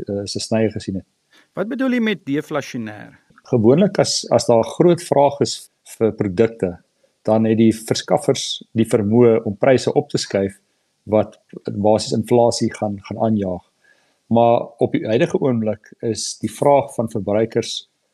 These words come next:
Speaker 1: baie laag, eh, gegee die pandemie. En, eh, die produsente kan dus moeilik die pryse opskuif omdat daar nie vraag is nie. En terselfdertyd met die olieprys wat so laag is, gewoonlik is dit kostedruk vir die produsente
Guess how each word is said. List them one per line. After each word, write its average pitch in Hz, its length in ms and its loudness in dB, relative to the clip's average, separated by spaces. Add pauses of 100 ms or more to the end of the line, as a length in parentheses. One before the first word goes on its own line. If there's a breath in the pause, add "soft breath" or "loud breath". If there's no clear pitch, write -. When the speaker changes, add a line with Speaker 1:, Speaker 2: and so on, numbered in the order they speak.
(300)
Speaker 1:
baie 120 240 4
laag, 107 580 -2
eh, - 100 -10 (180)
gegee 120 420 2
die 113 100 4
pandemie. 101 560 -2 (680)
En, 113 440 6
eh, 110 360 2 (120)
die 110 260 0 (300)
produsente 131 640 0
kan 113 220 -2
dus - 380 -4 (140)
moeilik 123 420 2
die 107 100 0
pryse 113 400 2
opskuif - 640 -2
omdat 113 220 2
daar 104 100 2
nie 101 120 -4
vraag 123 300 2
is - 140 -10
nie. 101 120 -12 (260)
En 117 140 2
terselfdertyd 135 800 0 (200)
met 113 140 -2
die 110 100 -4
olieprys 151 380 0
wat 113 120 -4
so 104 120 -6
laag 104 300 0
is, - 340 -12
gewoonlik 123 560 -2
is 120 140 -4
dit 117 160 -6
kostedruk 113 520 -2
vir 107 240 -4
die 104 100 2
produsente 104 760 0